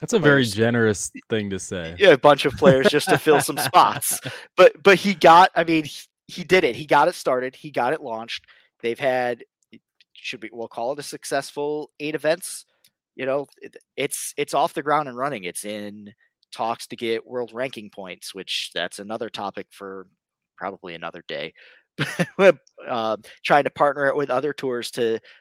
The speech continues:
Speaker 2: to get things to more legitimize what's going on. I think he's done his part. I, I really do. Uh, I think they probably need somebody else there, and maybe they need somebody else on the P G A Tour as well. I'm not saying it should be one-sided,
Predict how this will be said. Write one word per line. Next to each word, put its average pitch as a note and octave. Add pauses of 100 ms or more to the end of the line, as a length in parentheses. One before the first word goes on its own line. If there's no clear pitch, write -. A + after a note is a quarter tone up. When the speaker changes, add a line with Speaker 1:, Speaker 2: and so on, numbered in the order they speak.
Speaker 2:
to C3+
get A#2+
things A2+ (340)
to B2 (240)
more C3+
legitimize A#2
what's G2+
going F#2
on. G#2 (460)
I C3+
think A#3
he's F3+
done D3
his B2+
part. D3 (300)
I, E2
I A#2+
really C3
do. C3+ (100)
Uh, G#2+ (360)
I G#2
think A#2+
they A2
probably C3
need A#2+
somebody A#2
else A#2
there, G#2+ (340)
and E3
maybe F#3
they F3
need F3
somebody D#3
else D3+
on D3+
the C#3
P C#3+
G C3+
A B2
Tour B2+
as G#2+
well. B2+
I'm F#2+
not G#2+
saying G#2+
it F#2+
should G2
be F#2+
one-sided, F2+